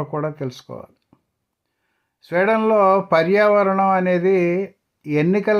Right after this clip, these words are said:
నినాదంలో కూడా ఒక ప్రత్యేక అంశం. పర్యావరణ పాలసీని ఇక్కడ ప్రజలు గమనిస్తూ ఉంటారు. ఇక్కడ చిన్నప్పటి నుంచి కూడా పిల్లలకి ఏ చెత్తని ఎందులో వేయాలి,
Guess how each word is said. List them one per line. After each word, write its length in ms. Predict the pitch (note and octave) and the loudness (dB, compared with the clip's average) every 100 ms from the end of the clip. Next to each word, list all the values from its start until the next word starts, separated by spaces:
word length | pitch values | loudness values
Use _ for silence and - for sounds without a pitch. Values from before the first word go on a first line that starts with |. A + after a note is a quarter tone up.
| G3 | 2
నినాదంలో 560 | F#3+ F#3 F3+ F3+ F3+ E3+ | 2 2 2 2 2 0
కూడా 300 | E3+ E3+ F#3 | 0 2 0
ఒక 160 | E3+ E3+ | -2 -4
ప్రత్యేక 420 | D3 C#3+ F3 E3+ D#3 C3+ | -4 -4 -4 -4 -4 -8
అంశం. 280 | B2+ - _ _ _ _ _ _ _ _ _ A3 _ _ _ _ _ _ _ _ _ _ _ _ _ _ _ - | -10 -16 _ _ _ _ _ _ _ _ _ _ _ _ _ _ _ _ _ _ _ _ _ _ _ _ _ -8
పర్యావరణ 580 | D#3+ F#3 G#3+ G#3+ G3+ F#3+ F#3 | -2 2 4 4 2 0 0
పాలసీని 580 | E3+ F3 - F3 E3+ F3+ E3+ | 0 0 -2 -2 -2 -2 -2
ఇక్కడ 180 | D#3 E3+ C#3+ | -4 -4 -2
ప్రజలు 320 | D3+ E3 E3+ D#3 | -2 -2 -2 -2
గమనిస్తూ 440 | D3+ D#3+ C#3+ D#3 | -2 -4 -8 -10
ఉంటారు. 360 | C#3 A#2+ F#2+ - _ _ _ _ _ | -10 -10 -14 -20 _ _ _ _ _
ఇక్కడ 220 | D#3+ F3 F3 | -10 -4 -4
చిన్నప్పటి 500 | F3 F3+ G#3 G3+ G3 G3 | -2 0 0 -2 -4 -4
నుంచి 240 | F#3 F#3+ | -6 -4
కూడా 220 | F3+ F3+ F3 F3 | -2 0 -2 -2
పిల్లలకి 520 | D#3+ E3+ E3+ F3 F3 D#3 D3 D3+ _ _ _ _ _ _ _ _ _ _ _ _ _ _ _ _ _ _ _ _ _ | -2 -2 -2 -4 -4 -2 -4 -8 _ _ _ _ _ _ _ _ _ _ _ _ _ _ _ _ _ _ _ _ _
ఏ 180 | D3+ G3 G3 | -6 -4 -2
చెత్తని 460 | G#3 F#3+ G#3 F#3+ F3+ | -2 -2 -2 -2 -2
ఎందులో 300 | E3+ F3 F3 | 0 0 0
వేయాలి, 400 | D#3+ C#3+ C3 | 0 -2 -4